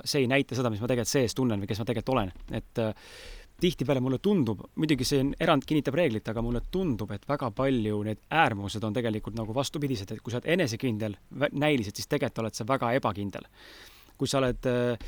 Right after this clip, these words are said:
väliselt, äh, väga ilus naine, väga ilus mees, et sa paned väga palju rõhku välisele ilule, välisele sellele nagu nii-öelda olu-, seksua-, seksuaalapiilile, siis sisemus on väga tihti tühi. Ma tean, niimoodi on kole öelda,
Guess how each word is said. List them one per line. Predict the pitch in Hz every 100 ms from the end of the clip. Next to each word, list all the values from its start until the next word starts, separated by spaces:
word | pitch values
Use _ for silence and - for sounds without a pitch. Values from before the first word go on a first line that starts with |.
| - - -
väliselt, | 147 170 139 117 131 -
äh, | 123 120
väga | 165 151
ilus | 175 170 202 - -
naine, | 127 135 117
väga | 107 123
ilus | 131 120
mees, | 151 139 101
et | 107
sa | 131
paned | 113 127 117
väga | 147 139
palju | 127 135
rõhku | 147 - 113
välisele | 147 151 107 117
ilule, | 151 123 110
välisele | 131 139 113 110
sellele | 117 113 113
nagu | 113 117
nii-öelda | 120 110 120
olu-, | 160 143 -
seksua-, | - 139 170 196
seksuaalapiilile, | - - 180 135 120 185 170 110 101 - - - -
siis | - 120
sisemus | - 160 113 107
on | 117
väga | 139 120
tihti | 120 -
tühi. | 151 117 90
Ma | -
tean, | 127 131
niimoodi | 143 131
on | 123
kole | 175 190
öelda, | 139 110